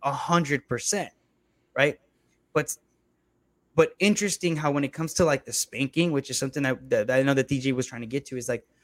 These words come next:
how even those same words and those same values are now, are, can be interpreted as, like, literally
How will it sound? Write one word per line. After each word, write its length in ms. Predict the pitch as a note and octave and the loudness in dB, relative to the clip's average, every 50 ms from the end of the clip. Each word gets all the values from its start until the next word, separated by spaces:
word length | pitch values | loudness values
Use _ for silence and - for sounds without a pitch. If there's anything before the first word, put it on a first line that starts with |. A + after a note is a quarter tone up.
| _ _ _ | _ _ _
how 320 | - - E3 D3 C#3 - - - | -2 2 4 4 4 2 0 2
even 280 | E3+ F3+ F3+ A3 G#3+ | 2 4 6 6 6
those 240 | E3+ E3 D3+ D3+ - | 6 4 4 4 2
same 400 | - - D#3+ D#3+ D#3 D3 C#3 A#2+ | 2 4 4 4 4 2 0 -2
words 600 | A#2+ B2+ D3+ E3 D#3 C3 A#2+ A2+ A2 - - - _ | 2 4 4 4 4 4 0 -2 -6 -10 -16 -12 _
and 140 | C3 C3 C3+ | -4 -2 0
those 200 | C#3 C#3 C3+ - | 0 0 0 -2
same 200 | - D#3 D3 C#3 | -2 -2 -2 0
values 380 | B2+ D3 D3+ D3 C3+ B2+ A#2 - _ _ _ _ _ - | 0 0 2 2 0 0 -2 -6 _ _ _ _ _ 2
are 80 | D3 D#3 | 2 4
now, 220 | D#3 D#3 D#3+ D#3+ - | 4 4 2 2 2
are, 120 | - C#3+ C3+ | 0 0 0
can 240 | - - E3+ D#3+ D3+ | 0 2 0 2 2
be 200 | C#3+ F3 F#3 E3 | 2 0 0 0
interpreted 680 | D#3 D3+ - - F3+ F3 F3 F3 E3 D3 C#3+ C#3 B2+ | -2 -2 0 2 2 4 4 4 4 4 4 2 2
as, 200 | A#2+ C3 C3+ B2 | 4 2 4 4
like, 200 | B2+ B2 B2 - _ - | 4 2 0 0 _ -2
literally 840 | C3 C3 C3+ D3 E3 E3 E3 D#3 D3 C3 A#2+ B2 B2 A#2+ A#2+ A#2+ | 2 4 6 6 6 6 4 2 0 0 0 0 -2 -2 -4 -8